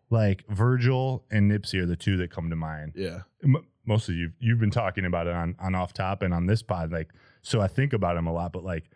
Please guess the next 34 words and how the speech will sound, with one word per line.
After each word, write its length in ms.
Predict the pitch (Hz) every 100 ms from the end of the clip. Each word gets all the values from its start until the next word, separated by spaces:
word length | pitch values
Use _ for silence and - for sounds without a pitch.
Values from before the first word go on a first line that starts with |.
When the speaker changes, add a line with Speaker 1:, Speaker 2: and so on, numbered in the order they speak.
| _ _ _ _ _ -
Speaker 1:
I, 120 | 131
Nipsey 600 | 117 - 113 120 139 123
is 160 | 101 90
amazing. 640 | 95 90 82 87 76 73 - _ -
Speaker 2:
Yeah, 220 | 104 -
Speaker 1:
Like, 80 | 101 -
I, 80 | 123
Speaker 2:
like 100 | 139
Speaker 1:
how 120 | 147
did 140 | 165
I 80 | 143
not 300 | 131 127 113 -
hear 300 | - 165 165
him 200 | 127 92
before? 420 | 85 - 82 80 - -
Speaker 2:
If 180 | 104
you, 140 | 123 139
you 200 | 107 120
can 320 | - 113 101
YouTube 400 | 92 120 - 107
some 180 | 110 107
of 60 | 98
his 180 | 92
interviews, 520 | 90 110 110 127 127 -
and 300 | 95 92 92
there's 320 | 92 95 85 87
a 200 | 90 85
video 340 | 82 110 113 95
that 180 | 87 82
he 140 | 87
had, 460 | 87 87 85 117 139 -
um, 400 | 151 87 85 92 -
about 360 | - 90 80 -
him 380 | 107 107 98